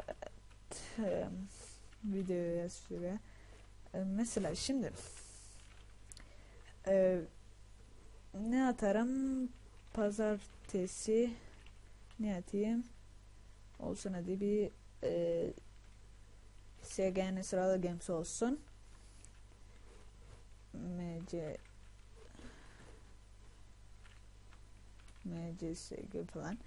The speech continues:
Ya, pazartesi bu olsun. Salı günü video gelmeyebilir.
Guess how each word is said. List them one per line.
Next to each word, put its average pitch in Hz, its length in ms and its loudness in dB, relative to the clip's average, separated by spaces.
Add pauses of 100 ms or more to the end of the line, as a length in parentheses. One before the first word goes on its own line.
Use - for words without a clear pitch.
(520)
Ya, - 120 -4 (120)
pazartesi 240 580 2
bu 247 40 8
olsun. - 320 0 (1800)
Salı 233 360 6
günü 240 380 6 (3500)
video 220 420 10
gelmeyebilir. 208 760 8